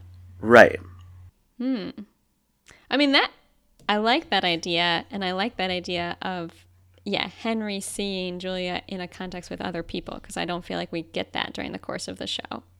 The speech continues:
Speaker 2: So that's the kind of thing that either could have happened, like, pre-breakup, or bringing her back into his life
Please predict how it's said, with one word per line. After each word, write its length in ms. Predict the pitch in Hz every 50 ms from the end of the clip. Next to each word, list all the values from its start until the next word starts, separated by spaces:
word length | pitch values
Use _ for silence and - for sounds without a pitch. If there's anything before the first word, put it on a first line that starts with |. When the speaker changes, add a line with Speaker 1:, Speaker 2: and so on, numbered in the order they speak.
| _ _
Speaker 2:
So 180 | _ - - 180
that's 240 | 175 220 277 269 -
the 80 | 247
kind 220 | 233 - 208 190 185
of 100 | 185 -
thing 340 | - - 170 170 170 175
that 160 | 170 165 165 170
either 280 | 170 165 165 165 170
could 260 | 170 - - 233 220
have 160 | 214 208 185 -
happened, 680 | - 190 180 175 - 175 170 170 170 170 170 - - - - - - - - - -
like, 280 | - - 208 - - _ - - - - - - - _ _
pre-breakup, 680 | - 233 214 170 170 165 160 156 - 165 175 - - - _ _
or 540 | - 240 254 220 185 170 170 165 170 190 208 - - - _ _ _ -
bringing 380 | 185 180 208 208 190 175 175 180
her 160 | 190 185 180
back 260 | 170 175 - 190 -
into 240 | - 190 185 175 -
his 160 | - - -
life 200 | - - - -